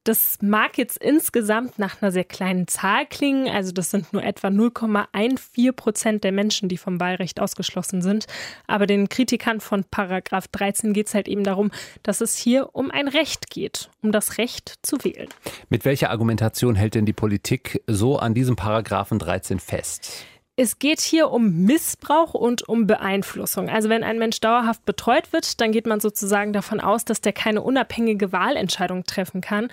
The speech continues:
Speaker 1: und der Betreuer oder die Betreuerin oder zum Beispiel die Eltern hier beeinflussend auf die Person einwirken könnten.
Speaker 2: Mhm.
Speaker 1: Man möchte also Missbrauch verhindern und hat deshalb diese Menschen komplett ausgeschlossen.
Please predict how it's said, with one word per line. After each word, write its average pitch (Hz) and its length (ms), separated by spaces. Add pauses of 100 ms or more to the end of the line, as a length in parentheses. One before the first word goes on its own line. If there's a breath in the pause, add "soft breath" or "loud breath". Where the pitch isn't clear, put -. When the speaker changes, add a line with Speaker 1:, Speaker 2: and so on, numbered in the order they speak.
(360 loud breath)
Speaker 1:
und - 340
der 196 140
Betreuer 208 500
oder 214 160
die 185 140
Betreuerin 226 560
oder 202 240
zum 208 100
Beispiel 190 240
die 185 120
Eltern 269 500
hier 262 160
beeinflussend - 720
auf - 180
die - 120
Person 196 420
einwirken 190 640
könnten. 202 680
Speaker 2:
Mhm. 101 280 (100)
Speaker 1:
Man 208 180
möchte 202 300
also 185 160
Missbrauch 233 460
verhindern 285 560
und - 260
hat 208 200
deshalb 202 340
diese 180 180
Menschen 185 380
komplett - 480
ausgeschlossen. 185 720